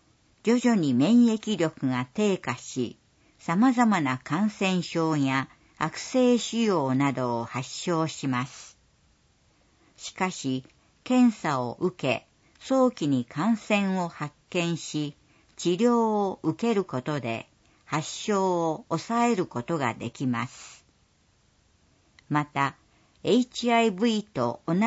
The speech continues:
じ性感染症である梅毒が急増しています。特に二十歳代女性、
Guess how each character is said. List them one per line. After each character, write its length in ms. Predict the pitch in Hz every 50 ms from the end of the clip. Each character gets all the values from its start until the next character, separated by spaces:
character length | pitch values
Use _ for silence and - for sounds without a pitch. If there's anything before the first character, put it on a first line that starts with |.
| 240
じ 160 | 202 226 240
性 340 | 214 - - 170 202 226 233
感 320 | 226 - 208 202 214 214 208
染 320 | - - 208 208 202 196
症 360 | - - 202 190 185 180 180
で 220 | 156 175 175 175 175
あ 120 | 175 165
る 240 | 135 127 123 - _ _ -
梅 280 | 143 180 208 254 254 208
毒 340 | 170 165 156 - 156 135 123
が 240 | 120 120 120 - - _ _ _ _ -
急 300 | - - 165 208 233 220
増 320 | 175 208 202 185 175 175
し 120 | 160 -
て 120 | - - 151
い 160 | 143 135 131
ま 220 | 120 117 120 135
す。 320 | - - - - - - _ _ _ _ _ _ _ _ _ _ _ _ _ _ _ _ _ _ _ _ _ _ _ _ _ _ -
特 280 | - 226 220 - 190 175
に 280 | 151 131 127 123 - _ _ _ _ _ -
二 160 | - 165 170 156
十 160 | - 254 247
歳 480 | - - - - 233 226 214 196 156
代 340 | 127 131 127 123 117 113 110 107
女 180 | - 131 131 127
性、 560 | - - 175 165 160 151 147 143 131 -